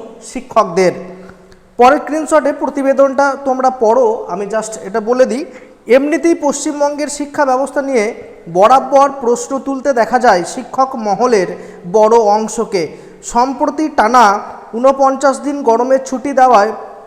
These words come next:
দেওয়ার পরিপ্রেক্ষিতে রাজ্য শিক্ষা দপ্তরের সিদ্ধান্ত নিয়ে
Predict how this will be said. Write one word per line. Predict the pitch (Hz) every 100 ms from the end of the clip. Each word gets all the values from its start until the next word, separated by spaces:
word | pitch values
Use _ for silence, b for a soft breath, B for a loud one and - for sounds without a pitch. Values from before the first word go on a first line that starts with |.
| B B B 160
দেওয়ার | 214 247 254
পরিপ্রেক্ষিতে | 240 226 233 - 254 262 - 262 196 165 - - -
রাজ্য | 156 175 202 185 262
শিক্ষা | 262 277 - 277
দপ্তরের | 269 262 277 277 277
সিদ্ধান্ত | 254 220 254 269 277
নিয়ে | 277 226